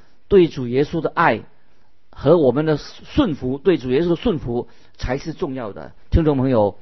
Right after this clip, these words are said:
你爱主吗？你顺服主吗？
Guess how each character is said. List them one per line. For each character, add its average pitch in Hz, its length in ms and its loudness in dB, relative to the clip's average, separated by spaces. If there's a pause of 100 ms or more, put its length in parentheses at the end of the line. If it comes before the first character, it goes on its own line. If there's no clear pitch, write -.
(140)
你 127 160 2
爱 156 200 4
主 110 220 -6
吗？ 117 280 -2 (760)
你 131 160 0
顺 165 260 0
服 127 160 -2
主 107 200 -8
吗？ 107 280 -6